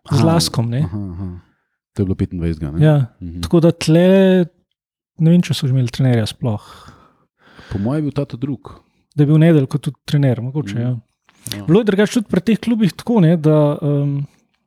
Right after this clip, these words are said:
Speaker 2: pri velikih teh klubih je bil nekak gazda, em, tako se temu rekli, vodja nogometne sekcije.
Speaker 1: Načelnik.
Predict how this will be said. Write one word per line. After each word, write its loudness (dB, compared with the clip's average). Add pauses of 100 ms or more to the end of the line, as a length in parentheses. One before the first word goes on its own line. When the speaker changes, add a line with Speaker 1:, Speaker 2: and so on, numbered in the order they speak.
(240)
Speaker 2:
pri 0
velikih 2
teh 0
klubih 2 (100)
je 2
bil 2 (320)
nekak -2
gazda, 2
em, 0
tako -2
se -8
temu -4
rekli, -4
vodja 2
nogometne 2
sekcije. -2
Speaker 1:
Načelnik. 0